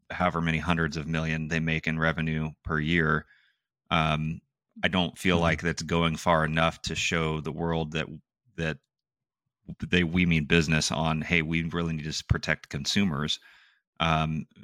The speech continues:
Speaker 1: I don't know if maybe the European Union and, and they need to look and see if they violated any G D P R regulations, um, to, to make any further fines. Um, but,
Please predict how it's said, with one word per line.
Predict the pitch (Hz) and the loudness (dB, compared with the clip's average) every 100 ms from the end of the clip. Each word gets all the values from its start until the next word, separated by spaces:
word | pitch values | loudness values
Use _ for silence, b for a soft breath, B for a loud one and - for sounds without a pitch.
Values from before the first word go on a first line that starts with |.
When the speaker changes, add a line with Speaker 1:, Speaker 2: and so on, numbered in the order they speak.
| - | -2
Speaker 1:
I | 87 | 0
don't | 85 85 | 2 2
know | 82 | 2
if | 78 | 2
maybe | 82 80 | 2 2
the | 80 | 4
European | 82 80 80 78 | 2 4 2 4
Union | 92 101 101 101 - - | 6 6 6 4 2 -2
and, | 78 78 78 80 | -2 -2 -4 -6
and | 78 | -4
they | 80 | -2
need | 80 | 0
to | 78 | 0
look | 80 80 | 0 -2
and | 76 | -2
see | - 78 | -2 0
if | |
they | 73 | 0
violated | 71 76 80 80 78 78 | 0 2 2 0 -2 -2
any | 76 76 | -2 -4
G | 76 | -4
D | 73 | -4
P | - 78 | -2 2
R | 78 87 92 | 4 4 4
regulations, | 92 87 90 92 98 95 90 - b b b _ | 2 2 0 2 2 0 0 -4 b b b _
um, | 82 82 80 80 | -2 0 -2 -2
to, | - 82 78 78 73 - - | 0 2 2 0 -4 -8 -8
to | 85 78 78 | -4 -2 0
make | 80 78 | 2 0
any | 78 76 | 0 -2
further | 101 98 87 | 2 4 4
fines. | 95 87 87 87 - - _ _ _ _ | 4 4 4 2 0 -4 _ _ _ _
Um, | 82 80 78 | 0 2 2
but, | 90 82 | 4 4